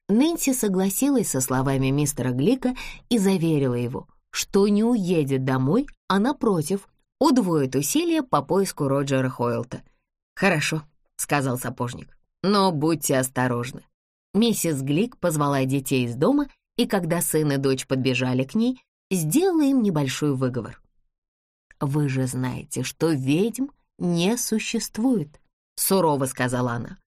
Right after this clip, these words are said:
«Мы обсуждали это, и не раз. А теперь подойдите к Нэнси,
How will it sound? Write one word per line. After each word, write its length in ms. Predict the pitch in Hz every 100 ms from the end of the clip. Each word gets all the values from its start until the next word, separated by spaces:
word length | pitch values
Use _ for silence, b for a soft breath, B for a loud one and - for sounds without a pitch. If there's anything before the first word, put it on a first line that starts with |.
| _ _
«Мы 280 | 180 226 226
обсуждали 840 | 233 - 359 269 170 151 190 269
это, 180 | 165 - _ _ _ -
и 140 | 208
не 160 | 175 151
раз. 380 | 135 160 - - _ _ -
А 100 | 190
теперь 380 | - 151 156 143
подойдите 560 | 156 156 139 131 131
к 80 | 123
Нэнси, 480 | 131 135 135 -